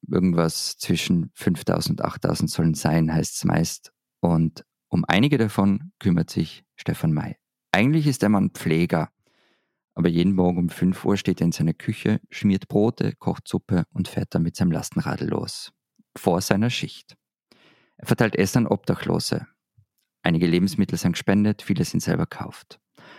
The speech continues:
Vor ein paar Wochen hat der R B B eine Sendung über Mai gemacht. So sind wir eigentlich überhaupt erst auf ihn aufmerksam geworden. Und dort erzählt er dann, "Ich habe selbst erlebt, als Kind obdachlos zu sein. Ich weiß, wie es ist, nachts durch die Stadt zu ziehen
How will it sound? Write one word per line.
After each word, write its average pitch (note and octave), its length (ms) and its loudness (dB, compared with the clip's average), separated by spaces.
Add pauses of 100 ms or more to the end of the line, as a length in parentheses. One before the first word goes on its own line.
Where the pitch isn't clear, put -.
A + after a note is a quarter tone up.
(160)
Vor - 120 0
ein F2 40 -2
paar G2+ 140 2
Wochen A2 360 2
hat F#2+ 200 0
der G2+ 120 0
R F#2+ 140 2
B F#2 100 2
B G#2 260 2
eine G2 160 2
Sendung G#2 340 2
über F#2+ 160 2
Mai F2+ 220 2
gemacht. - 280 -2
So A#2+ 120 0
sind G#2 480 -2
wir A#2+ 200 2
eigentlich F2 200 -2
überhaupt F#2 320 2
erst F#2+ 160 -2
auf F#2 100 -4
ihn - 120 0
aufmerksam - 480 -4
geworden. - 380 -8 (680)
Und - 140 -4
dort F#2 160 2
erzählt G2 360 0
er G#2 60 2
dann, G2 280 2 (680)
"Ich - 160 0
habe G#2 140 4
selbst - 320 0
erlebt, F#2 400 0 (260)
als - 220 -2
Kind G2+ 420 0
obdachlos - 580 0
zu - 120 -4
sein. D#2+ 400 -2 (240)
Ich - 120 -8
weiß, F#2+ 340 2
wie G2 60 4
es F2+ 140 0
ist, - 420 -2
nachts - 360 -2
durch G2 160 0
die - 80 -4
Stadt - 280 -2
zu G#2 80 2
ziehen F2 380 0